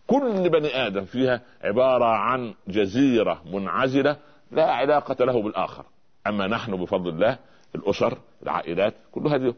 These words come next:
واجب أن نحافظ على هذه القيم وهذه المبادئ، لأن هذا هو ديننا، وهذا هو إسلامنا، وهذه هي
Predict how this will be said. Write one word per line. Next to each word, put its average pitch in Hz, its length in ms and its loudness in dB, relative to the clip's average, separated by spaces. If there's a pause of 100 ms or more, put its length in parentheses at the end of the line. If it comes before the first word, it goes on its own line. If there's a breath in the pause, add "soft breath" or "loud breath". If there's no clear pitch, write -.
واجب 120 400 0
أن 107 120 -4
نحافظ 107 400 -2
على 87 180 -2
هذه 107 240 0
القيم 95 460 -2 (240 soft breath)
وهذه 101 280 2
المبادئ، 101 400 0
لأن 92 220 -2
هذا 107 340 0 (220 loud breath)
هو 95 120 2
ديننا، 101 440 0 (180 soft breath)
وهذا 98 340 0
هو 95 260 0 (200)
إسلامنا، 101 560 0 (180)
وهذه 104 400 0
هي 104 160 2